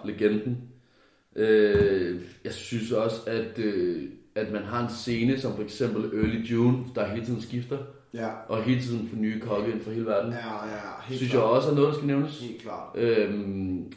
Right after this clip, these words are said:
Speaker 1: Le Savant var også en sindssyg, øh, sådan smagsmæssig oplevelse. Der var ikke så meget gang i den, synes jeg. Au Passage synes jeg også var rigtig fed.
Speaker 2: Au Passage lå som min, øh, split toer, men
Speaker 1: Ja.
Speaker 2: jeg kunne ikke helt vælge. Der er virkelig cadeau også for sådan, ud over hvor vanvittig maden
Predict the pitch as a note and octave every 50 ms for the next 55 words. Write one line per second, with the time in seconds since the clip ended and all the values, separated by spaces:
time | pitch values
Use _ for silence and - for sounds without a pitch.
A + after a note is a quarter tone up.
0 | - - - G#2 G2 F#2+ F#2+ G#2+ G2 G2 F#2+ G2 A2 A#2 A2 G#2 G2 G2 G2 G2+
1 | A#2 - - C3 A#2+ G#2+ - A2+ A2 G#2+ G#2 E2+ D#2 - - D#2+ - - - -
2 | - - - - G#2 F#2+ - - C#3 C3+ B2+ B2 B2 A2 G#2+ A2 G#2 G#2 A2+ A2
3 | G#2+ - - G#2+ G2+ G2+ G2 - - G2 F#2+ F2+ F2+ - B2+ C3+ C3 A2+ A2+ A2
4 | G#2+ G#2+ G#2 A2+ A2 A2+ A2+ A2+ A2 - - _ - - - A2 A2+ B2 A#2+ -
5 | - A2 G#2+ A#2+ C3+ C3+ - - A#2+ A#2+ G#2+ G#2 G#2 G#2 A2+ G#2+ G#2+ - - -
6 | A2 G2+ - - - - - _ _ _ _ - - _ _ - B2+ A2+ B2 B2+
7 | - D3 C#3 D3 D3+ D3+ D#3 D#3 D3+ C#3+ C3+ - - D3 C#3 C3 B2+ B2 A#2 A2+
8 | G#2+ - - B2+ B2+ B2 A#2 A2+ G#2+ G#2 F#2 - - - - A2+ A2 G#2+ G2+ F#2+
9 | F#2 F#2 F#2 F#2 F#2 E2+ - - - - - - - - - - - A#2 A2+ A2
10 | A2 - - - G#2+ - - - - - - - - G#2 - - - A#2 A2 -
11 | A2+ A2+ - - F2 E2 - - - - - _ _ _ _ _ _ _ - -
12 | C#3 C3+ A#2+ A2 A#2+ D3+ D3 D3 D3+ D3 - D3 C3+ - - C#3+ C3 B2 A#2 A2
13 | A2 G#2+ - - - A#2+ A2+ A#2 A#2+ A2 - D#3 D#3 D3+ C#3 B2+ A2+ A2+ G#2+ G#2
14 | G#2+ G#2+ G#2 G#2 A2 A2+ A2 G#2+ G#2 G#2 G2+ G2 F#2+